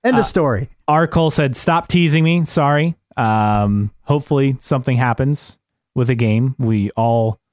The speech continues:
Speaker 2: wish something would happen with a game, but I just don't
Speaker 1: Yeah, we
Speaker 2: feel
Speaker 1: got a
Speaker 2: confident.
Speaker 1: twenty-second preview. It's, it's only been multiple years of development. We got a twenty-second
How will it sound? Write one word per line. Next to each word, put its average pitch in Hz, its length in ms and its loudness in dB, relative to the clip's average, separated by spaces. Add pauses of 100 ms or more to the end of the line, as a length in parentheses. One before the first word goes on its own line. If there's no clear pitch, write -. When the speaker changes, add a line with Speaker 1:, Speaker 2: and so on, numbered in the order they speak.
(640)
Speaker 2:
wish 180 640 0
something 147 420 0
would 131 120 0
happen 123 480 0 (720)
with 131 260 0
a 147 60 0
game, 117 540 0 (260)
but 104 100 0
I 101 220 -2 (320)
just 165 320 -2
don't 139 120 0
Speaker 1:
Yeah, - 60 0
we 127 100 0
Speaker 2:
feel 135 60 2
Speaker 1:
got 165 100 2
a 175 40 0
Speaker 2:
confident. 139 180 2
Speaker 1:
twenty-second 202 640 2
preview. 156 520 0 (240)
It's, 151 220 -4
it's 170 220 0
only 190 140 2
been 170 160 2
multiple 170 360 2
years 165 260 2
of 143 120 0
development. 135 480 2
We 135 80 0
got 135 100 0
a 127 60 -2
twenty-second 139 720 -2